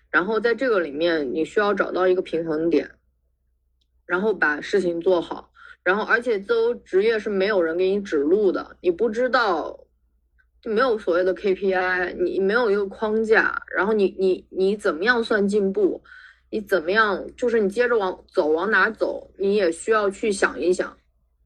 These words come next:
然后，就是其实它要求很多的能力，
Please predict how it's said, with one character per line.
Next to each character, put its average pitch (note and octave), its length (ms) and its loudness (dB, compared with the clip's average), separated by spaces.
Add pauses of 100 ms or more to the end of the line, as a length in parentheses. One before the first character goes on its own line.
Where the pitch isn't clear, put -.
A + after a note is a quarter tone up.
然 E3+ 220 0
后， F3+ 720 0 (580)
就 D4+ 120 0
是 B3+ 80 2
其 - 120 -2
实 A#3+ 60 2
它 C#4 140 0
要 C4 180 0
求 B3+ 180 -2
很 D#3+ 220 -2
多 F3 160 2
的 A3 120 2
能 C3+ 280 -4
力， C#3+ 300 0